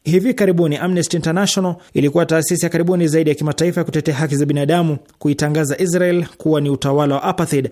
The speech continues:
Kwa mujibu wa mwanadiplomasia huyo wa ngazi za juu Afrika Kusini, msimamo wa Pretoria wa kupinga wanachama mtazamaji wa Israel ndani ya Umoja wa Afrika unatokana na hati ya A U inayopinga ukoloni,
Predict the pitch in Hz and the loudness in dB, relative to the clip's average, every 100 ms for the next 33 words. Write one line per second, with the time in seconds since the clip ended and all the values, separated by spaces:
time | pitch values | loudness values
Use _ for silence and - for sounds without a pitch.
0 | - - 175 180 190 175 175 170 165 151 | -4 0 2 4 4 4 4 4 2 2
1 | 147 147 139 - 151 147 143 151 151 - | 4 2 0 -2 -2 0 0 -2 0 0
2 | 151 147 180 170 160 143 156 147 139 170 | 0 2 4 4 2 2 0 0 2 2
3 | 165 156 143 147 156 160 147 151 147 143 | 0 0 0 0 2 0 0 -2 -2 -2
4 | - 190 127 175 160 175 175 175 170 165 | 0 0 -2 -4 -2 0 0 0 0 0
5 | 160 202 208 202 196 - 151 147 170 262 | 0 2 2 0 -4 -2 -2 0 -2 0
6 | 240 196 170 160 - 165 156 151 151 160 | 0 2 2 0 -2 -2 -2 -2 -2 0
7 | 151 151 185 175 175 165 - - 135 147 | 0 0 0 0 0 -2 -4 -6 -2 0
8 | 180 180 175 165 151 143 151 156 147 - | 0 0 0 -2 0 0 0 0 -2 0
9 | 202 175 - - 139 147 156 147 160 156 | -2 -2 -6 -4 -2 -2 -2 -2 -2 -2
10 | 143 127 151 - 156 160 156 202 143 - | -2 -2 -2 -2 -2 0 2 0 -2 -4
11 | - 143 143 139 - 175 156 143 147 - | -4 -2 0 -2 -2 -2 -2 -2 -4 -2
12 | 135 165 214 208 | 0 2 0 -4